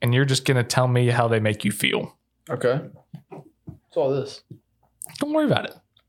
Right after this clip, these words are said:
Speaker 2: I, I'm just
Speaker 1: Are, are we doing a podcast?
Speaker 2: It's
Speaker 1: Are
Speaker 2: in
Speaker 1: you
Speaker 2: my chair beside me.
Speaker 1: That's not your chair.
Speaker 2: This is my, I brung
Speaker 1: That's
Speaker 2: these two
Speaker 1: Billy's
Speaker 2: over.
Speaker 1: chair. He sits,
Speaker 2: Billy?
Speaker 1: he sits there on every podcast.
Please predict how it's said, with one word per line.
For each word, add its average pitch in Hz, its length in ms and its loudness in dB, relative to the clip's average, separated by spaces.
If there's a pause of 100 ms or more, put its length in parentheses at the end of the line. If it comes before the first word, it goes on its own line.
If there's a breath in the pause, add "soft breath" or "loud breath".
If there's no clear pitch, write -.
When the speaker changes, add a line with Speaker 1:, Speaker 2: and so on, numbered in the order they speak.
(120)
Speaker 2:
I, - 280 2
I'm 170 120 0
just 196 200 -2
Speaker 1:
Are, 214 160 4
are 185 80 6
we 196 100 6
doing 196 220 4
a - 40 0
podcast? 226 320 2
Speaker 2:
It's 226 120 -2
Speaker 1:
Are 208 40 6
Speaker 2:
in 196 60 4
Speaker 1:
you 196 60 2
Speaker 2:
my 220 180 6
chair 240 320 4
beside 202 400 2
me. 208 260 0
Speaker 1:
That's 196 200 0
not 254 160 2
your 247 80 0
chair. 269 340 4
Speaker 2:
This 185 180 -2
is 339 140 2
my, 156 260 0
I 240 140 2
brung 254 300 2
Speaker 1:
That's 185 180 4
Speaker 2:
these - 40 -18
two 247 60 4
Speaker 1:
Billy's 233 280 4
Speaker 2:
over. 120 60 -4
Speaker 1:
chair. 135 340 2 (560)
He 185 100 4
sits, 220 100 6
Speaker 2:
Billy? 151 160 4
Speaker 1:
he 190 100 0
sits 214 220 0
there 214 160 2
on 208 60 4
every 202 180 2
podcast. 185 640 0